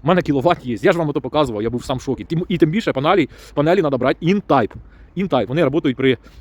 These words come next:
от, от такому, е, хорошому освітленні. Тому що Борис Цар-, Цап говорив, його сусід узяв там дешевші панелі, Ryzen там, чи ще якоїсь фірми. Е, получається, в сусіда, блін, в два рази менша генерація в пахмурну погоду, чим у нього. А подивіться відео Бориса Цапа, який сказав, що він, у нього потері колосальніші, тому що він поставив панелі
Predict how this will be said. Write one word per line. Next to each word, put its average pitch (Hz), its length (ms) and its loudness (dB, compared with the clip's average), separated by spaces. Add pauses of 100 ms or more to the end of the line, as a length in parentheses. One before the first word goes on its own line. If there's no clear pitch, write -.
от, 123 140 -8
от 120 80 -6
такому, 147 220 0 (140)
е, 107 220 -8
хорошому 131 280 -2
освітленні. 110 320 -8
Тому 151 220 -2
що 139 120 -2
Борис 147 240 2
Цар-, 135 260 0
Цап 143 220 0
говорив, 127 360 0 (200)
його 147 120 4
сусід 135 260 -6
узяв 127 160 0
там 120 120 -4
дешевші 185 420 -2
панелі, 170 360 0
Ryzen 147 280 0
там, 110 180 -10
чи 107 120 -10
ще 123 140 -8
якоїсь 127 220 -6
фірми. 120 240 -4 (380)
Е, 113 160 2
получається, 135 420 2
в - 40 -8
сусіда, 135 300 -2
блін, 117 200 -4
в 110 40 -8
два 131 140 2
рази 123 200 2
менша 117 220 -6
генерація 113 400 -4
в - 40 -8
пахмурну 110 320 -6
погоду, 113 340 -4
чим 110 140 -6
у 107 40 -6
нього. 92 220 -8 (320)
А 185 120 2
подивіться 254 300 4
відео 214 280 6
Бориса 190 280 2
Цапа, 196 260 2
який 160 180 0
сказав, 151 320 0
що 143 120 -4
він, 135 260 -2
у 139 40 -2
нього 151 160 0
потері 147 340 2 (160)
колосальніші, 151 580 0
тому 127 220 -10
що 131 100 -8
він 131 80 -6
поставив 143 360 -2
панелі 131 320 -2